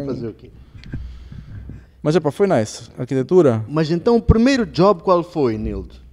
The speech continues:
Speaker 1: De quê? Onde tu entraste neste mundo, meu? Da animação, tu vês que há.
Speaker 2: Mundo da animação?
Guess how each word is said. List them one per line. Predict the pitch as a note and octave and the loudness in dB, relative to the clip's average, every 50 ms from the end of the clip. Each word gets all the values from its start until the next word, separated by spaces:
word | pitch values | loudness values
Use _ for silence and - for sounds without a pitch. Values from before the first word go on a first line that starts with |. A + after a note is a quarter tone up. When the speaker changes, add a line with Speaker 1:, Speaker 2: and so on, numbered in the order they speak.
| - - | -20 -14
Speaker 1:
De | - B2 | -14 -14
quê? | A#2 - - D3+ C#3 B2 G#2+ - | -12 -8 -6 -4 -4 -4 -4 -4
Onde | - D#3 F3 E3+ E3 D#3 | 0 4 6 8 6 6
tu | C3+ - - D#3+ D#3+ | 4 0 0 4 4
entraste | D#3+ C#3+ B2+ C#3+ D3+ D3+ C#3+ - - | 6 6 6 6 4 4 4 2 0
neste | C#3+ C#3 B2+ - - | 0 0 0 0 -2
mundo, | C#3 C#3 C3+ C3 B2 A2+ G#2+ | 0 2 2 2 2 0 -4
meu? | - G#2+ G2 F2+ F2+ F2+ - - - - - - - - - - - - - - | -6 -8 -8 -8 -8 -12 -14 -16 -16 -16 -16 -16 -18 -18 -18 -20 -20 -20 -20 -12
Da | - A2 | -8 -4
animação, | A#2 A#2+ B2 B2+ B2+ A#2+ - - C#3 C3 A#2+ A2+ G#2+ | -2 -2 0 0 -2 -2 -2 -2 -2 0 0 -2 -2
tu | - - | -6 -8
vês | A#2+ G2+ A#2+ B2 A#2+ A#2+ | -10 -6 -6 -6 -6 -8
que | - - A#2+ A#2+ | -14 -14 -12 -10
há. | A2+ G2 F#2 - | -10 -8 -8 -4
Speaker 2:
Mundo | D3 E3 F#3+ F3+ D3+ - | -2 0 0 0 -2 -4
da | - - | -4 0
animação? | C#3 D#3 D#3+ D#3+ D#3 D#3 D3+ - - F#3 F#3+ E3 A#2+ G#2+ G#2+ | 2 2 2 2 2 0 -2 0 0 0 2 2 0 -2 -8